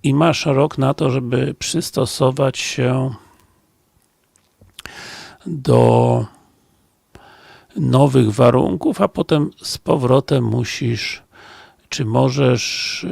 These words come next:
znaczy musisz pójść do lekarza i masz duże szanse, że te implanty słuchowe, aparaty słuchowe, czy cokolwiek, yy, byś tam nie miał zastosowanego.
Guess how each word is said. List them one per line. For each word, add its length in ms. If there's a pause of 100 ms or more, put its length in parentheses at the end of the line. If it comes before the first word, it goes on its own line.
znaczy 340
musisz 400
pójść 260
do 120
lekarza 840 (800)
i 100
masz 260
duże 320
szanse, 640
że 540 (720)
te 140
implanty 580
słuchowe, 560
aparaty 520
słuchowe, 540
czy 140
cokolwiek, 760 (1120)
yy, 80 (1300)
byś 420
tam 340
nie 120
miał 200
zastosowanego. 1300